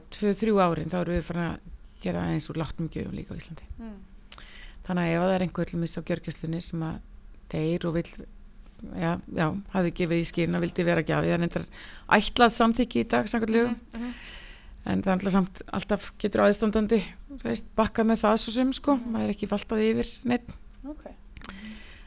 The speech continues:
Speaker 1: En þá er það yfirleitt þannig núna, þá kemur teymi frá Svíþjóð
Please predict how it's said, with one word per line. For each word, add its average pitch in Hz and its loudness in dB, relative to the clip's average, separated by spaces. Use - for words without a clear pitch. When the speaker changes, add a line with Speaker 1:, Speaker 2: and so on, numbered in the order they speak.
Speaker 1:
En 185 4
þá - 0
er 202 10
það 190 10
yfirleitt 190 6
þannig 175 8
núna, 170 4
þá 185 0
kemur 196 4
teymi 202 4
frá 196 4
Svíþjóð 208 0